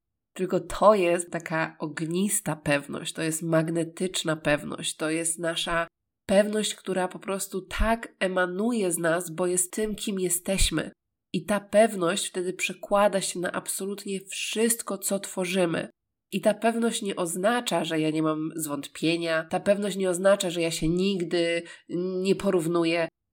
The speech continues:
ta pewność nie oznacza, że nie mam właśnie trudnych momentów w swoim biznesie,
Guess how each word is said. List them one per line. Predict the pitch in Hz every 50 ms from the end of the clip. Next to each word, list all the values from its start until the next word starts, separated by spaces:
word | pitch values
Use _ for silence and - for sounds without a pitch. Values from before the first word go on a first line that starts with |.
| _ _ _
ta | - 190 190
pewność | - 208 208 196 196 202 202 196 - - -
nie | 190 190 196 -
oznacza, | 190 196 180 180 185 180 190 196 190 - 185 180 180 180 180 180 175
że | 170 170 170 185 190 180 170 226 - -
nie | 180 185 185
mam | 185 180 175
właśnie | 170 175 165 - 175 170
trudnych | 165 - 190 180 180 180 180
momentów | 180 170 175 175 175 170 160 160
w | -
swoim | - - 175 175 170 170 170
biznesie, | 175 170 165 160 165 165 165 165 - 165 165 160 160